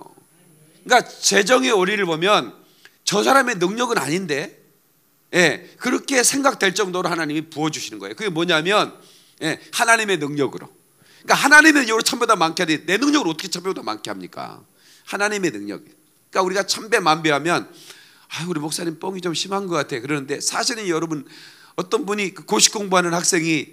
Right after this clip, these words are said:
그러니까 주일이니까, 예, 이제 예배를 드리러 가는데 어느 날 부흥회를 한다고 그래가지고 저녁에도 참석을 한 거예요. 주일반 참석하다가. 근데 부흥사 와가지고 "여러분, 예? 수만 배 축복을 받길 바라." 그러니까 수만 배 하면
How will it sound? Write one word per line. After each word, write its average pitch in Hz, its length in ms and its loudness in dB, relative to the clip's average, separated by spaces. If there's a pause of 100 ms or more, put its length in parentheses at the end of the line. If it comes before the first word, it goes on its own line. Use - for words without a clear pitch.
(400)
그러니까 - 80 -2
주일이니까, 208 680 -2 (760)
예, 143 340 2 (180)
이제 - 200 -8 (100)
예배를 156 240 0
드리러 147 200 -4
가는데 123 420 -2
어느 202 140 -6
날 180 180 -4
부흥회를 180 340 2
한다고 139 220 0
그래가지고 101 580 -8 (380)
저녁에도 170 580 0
참석을 135 400 -4
한 113 80 -8
거예요. 104 220 -6
주일반 110 320 -6
참석하다가. 104 520 -10
근데 180 180 -6
부흥사 185 420 -2
와가지고 127 540 -4
"여러분, 180 580 -4 (480)
예? 190 200 -2 (360)
수만 226 800 4
배 185 160 0
축복을 - 280 2
받길 160 280 0
바라." 131 200 -2
그러니까 - 420 -14
수만 - 500 4
배 247 80 6
하면 180 520 2